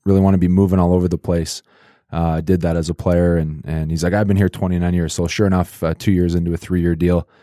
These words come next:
the general manager was let go, and I thought, I thought I was gonna coach forever, and, uh, and that was, uh, a quick and short career. And I kinda looked at my wife. I said, when we were packing up, uh, our house in Peterborough, I said, "I don't, I don't know if we wanna do this. It's a, it's a tough business." And, but I mean, I'm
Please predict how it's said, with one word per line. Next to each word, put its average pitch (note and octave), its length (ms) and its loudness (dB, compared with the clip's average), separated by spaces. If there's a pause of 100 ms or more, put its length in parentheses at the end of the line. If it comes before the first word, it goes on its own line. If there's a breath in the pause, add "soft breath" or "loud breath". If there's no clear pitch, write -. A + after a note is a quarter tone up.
(260 soft breath)
the D#2+ 80 -6
general F2 240 0
manager E2+ 340 -2
was D#2+ 140 -4
let E2 180 -4
go, F2 260 -2
and D#2+ 100 -4
I D#2+ 60 -4
thought, E2 220 -6
I F2 80 -8
thought G#2 220 2
I - 20 4
was G2+ 140 2
gonna G2 120 2
coach A2+ 280 0
forever, G#2+ 420 2
and, F2+ 240 0
uh, E2+ 200 -2 (540 loud breath)
and F#2 160 -2
that F#2+ 160 0
was, F#2 220 2
uh, F2 320 2
a E2+ 160 -2 (140)
quick G#2+ 240 -2
and F#2 100 -2
short G2 240 -2
career. G2 300 2
And F2+ 100 2
I E2+ 80 -2
kinda F#2 220 -4
looked F2+ 180 -4
at E2+ 80 -2
my E2 80 -4
wife. E2 300 -4
I D2+ 60 -6
said, - 280 -8
when E2+ 140 -4
we E2+ 80 -2
were D#2+ 80 -2
packing E2+ 360 -2
up, E2 160 -6 (120)
uh, D#2 300 -2
our E2+ 180 0
house F2 260 0
in E2 80 -4
Peterborough, E2+ 400 -2
I D#2 80 -2
said, D#2+ 140 -6
"I G2+ 80 2
don't, A2 220 4
I - 120 -2
don't A2+ 140 2
know G2+ 100 4
if - 140 -4
we F2 100 4
wanna E2+ 220 0
do E2 120 0
this. D#2 160 -4
It's E2 160 -6
a, D2+ 200 -2 (200)
it's - 180 -4
a D#2+ 60 -4
tough - 280 -2
business." E2 440 -2
And, D#2 200 -4 (420 soft breath)
but E2+ 160 2
I F2 60 2
mean, F2+ 180 2
I'm F#2 220 0